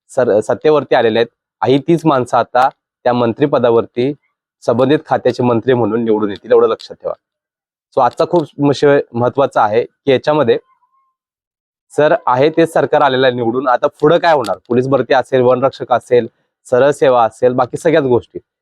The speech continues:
कशा पद्धतीनं प्रोसेस होईल, याचं संपूर्ण विश्लेषण आपल्याला आजच्या व्हिडिओमध्ये आपण बघणार आहोत. सुरुवातीला एक विनंती करतोय,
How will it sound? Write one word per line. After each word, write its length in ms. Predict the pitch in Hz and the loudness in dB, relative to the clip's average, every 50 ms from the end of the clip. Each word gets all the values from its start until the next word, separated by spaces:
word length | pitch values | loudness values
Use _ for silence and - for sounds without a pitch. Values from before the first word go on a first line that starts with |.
| _ _ _ - | _ _ _ -6
कशा 160 | 135 - 170 | -4 -4 -4
पद्धतीनं 540 | 143 160 170 139 - 170 156 165 170 180 170 | -2 -2 -4 -2 0 0 2 2 2 0 0
प्रोसेस 480 | - - _ _ 156 139 - 160 131 - | -2 -6 _ _ -4 -2 -2 -2 -2 0
होईल, 200 | 131 127 101 80 - _ _ _ _ _ _ _ _ _ _ _ _ _ - | 0 0 0 -2 -6 _ _ _ _ _ _ _ _ _ _ _ _ _ -10
याचं 140 | 123 - 139 | -6 -6 -4
संपूर्ण 420 | - - 143 131 - 165 165 165 | -2 -2 -2 0 0 0 2 2
विश्लेषण 520 | 175 143 139 123 - 156 147 - - 120 98 85 _ _ _ _ | 2 2 0 0 0 -2 -2 0 -2 -4 -4 -6 _ _ _ _
आपल्याला 440 | - 107 - 131 143 139 123 92 87 - _ _ _ _ _ _ | -6 -4 -2 0 0 2 2 0 -2 -4 _ _ _ _ _ _
आजच्या 300 | - 117 - - - 156 | -4 -4 -2 0 0 2
व्हिडिओमध्ये 380 | 143 127 117 117 120 117 117 107 | 2 4 2 2 2 2 2 0
आपण 260 | 101 - 117 120 127 - _ _ _ | 0 0 -2 -4 -4 -6 _ _ _
बघणार 280 | 113 - 127 113 104 87 | -2 -2 0 0 0 0
आहोत. 140 | 82 76 - _ _ _ _ _ _ _ _ _ _ _ _ _ _ | -2 -4 -6 _ _ _ _ _ _ _ _ _ _ _ _ _ _
सुरुवातीला 380 | - 131 135 147 139 165 165 | -2 0 0 0 2 2 0
एक 100 | 165 147 | 0 0
विनंती 300 | 151 156 160 160 147 170 | 0 0 0 0 0 0
करतोय, 300 | 151 165 151 - 165 165 | 0 -2 0 0 0 0